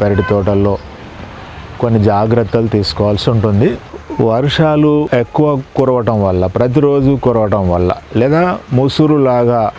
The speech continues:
రెండు రోజులు, మూడు రోజులు ముసురులాగా పెట్టడం వల్ల మొట్టమొదటి సమస్య ఏమిటంటే, మిద్దె తోటల్లోనైతే నీరు నిలవటం వల్ల, పెరటి తోటల్లో కానీ మిద్దె తోటల్లో కానీ నీరు నిలవటం వల్ల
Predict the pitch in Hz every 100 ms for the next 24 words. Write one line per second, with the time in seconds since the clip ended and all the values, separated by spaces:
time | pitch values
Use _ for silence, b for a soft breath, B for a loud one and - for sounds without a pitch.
0 | - 127 123 117 113 110 110 120 117 117
1 | 113 107 107 107 131 117 110 107 110 -
2 | 104 104 107 104 104 107 110 107 101 101
3 | 143 147 131 117 113 110 110 113 107 101
4 | 107 151 214 - - - 104 104 113 113
5 | 107 104 104 104 104 98 113 107 202 -
6 | - B B B B B 113 110 123 135
7 | 135 123 113 110 131 139 120 110 104 101
8 | 90 - 101 110 120 117 120 120 120 117
9 | 127 196 233 - - - - 98 92 110
10 | 120 113 117 117 110 107 147 190 110 113
11 | 131 139 120 107 120 160 180 175 160 127
12 | 120 127 113 120